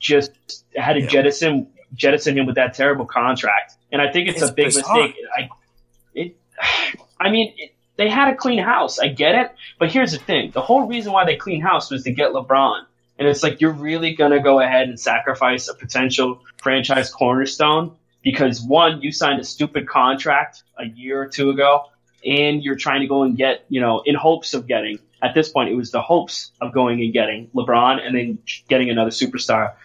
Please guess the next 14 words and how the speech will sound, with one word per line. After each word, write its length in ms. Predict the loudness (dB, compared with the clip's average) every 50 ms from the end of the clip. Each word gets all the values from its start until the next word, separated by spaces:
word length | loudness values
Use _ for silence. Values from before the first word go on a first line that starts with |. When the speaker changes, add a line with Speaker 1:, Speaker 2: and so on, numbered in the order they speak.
| _ _
Speaker 1:
like, 160 | 0 0 2 2
uh, 200 | 2 4 2 2
Paul 240 | 2 2 2 2 0
George. 540 | -2 -2 -2 -2 -2 -2 -4 -6 -8 -10 -12 _ _ _ _ _ _ _ -2
And 140 | 0 2 2
I, 120 | 2 0 -2 -4 -8 _ _ 0
I 120 | 2 2
just 300 | 2 0 -2 -6 -6 -2
think 200 | -2 -2 0 2
that's 180 | 2 2 2 2
a 60 | 0
really 240 | 0 2 0 2 2
short-sighted 720 | 2 2 4 4 2 2 2 0 0 0 0 0 -4 -6 -6
viewpoint. 520 | -6 -6 -6 -6 -6 -8 -8 -8 -8